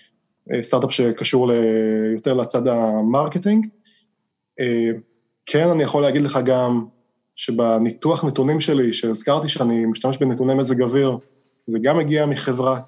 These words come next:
אה, חברה ישראלית שאוספת דאטה על מזג אוויר. אה, פה אני חושב שכן יש, אה, עניין. אה,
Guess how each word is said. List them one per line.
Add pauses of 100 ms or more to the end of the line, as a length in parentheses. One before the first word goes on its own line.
(160)
אה, (340)
חברה
ישראלית
שאוספת
דאטה
על
מזג
אוויר. (1120)
אה, (1120)
פה
אני
חושב
שכן
יש,
אה, (580)
עניין. (1500)
אה,